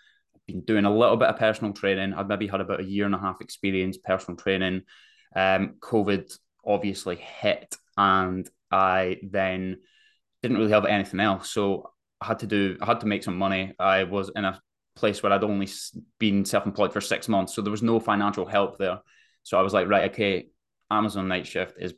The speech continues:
pretty much the only thing that's, this is one of the only gigs that was still going with covid. Lots of other things were shut down." So I did that. I was in that for about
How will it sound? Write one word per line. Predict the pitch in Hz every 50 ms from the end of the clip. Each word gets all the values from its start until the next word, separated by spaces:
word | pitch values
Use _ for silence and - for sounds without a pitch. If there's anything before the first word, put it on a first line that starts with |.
| _ _
pretty | - - 104 95 76 95
much | 95 87 71 - -
the | - -
only | - 101 98 95 95
thing | - - 95 90
that's, | 90 - - -
this | - 110 117 120
is | 127 113
one | 113 120 117
of | 110
the | 107
only | 104 107 104 104 101
gigs | - - 98 92 -
that | - 85
was | 82 107
still | - - - 104 98 101
going | - 104 98 101 98 101
with | 98 104 101 -
covid. | - 107 101 95 101 98 - 107
Lots | 107 98 - -
of | 95 95
other | 92 92
things | 90 - 92 90 - -
were | 90
shut | - - - - - -
down." | 123 120 117 113 113 107 - - - - _ _ _ _ _ _ _ _ -
So | - 123
I |
did | 104 143 147 139 113
that. | 117 110 104 101 101 -
I | 110
was | 104 110 -
in | - 127 123 117 113
that | 113 107 107 - - -
for | - 104
about | 101 101 98 95 92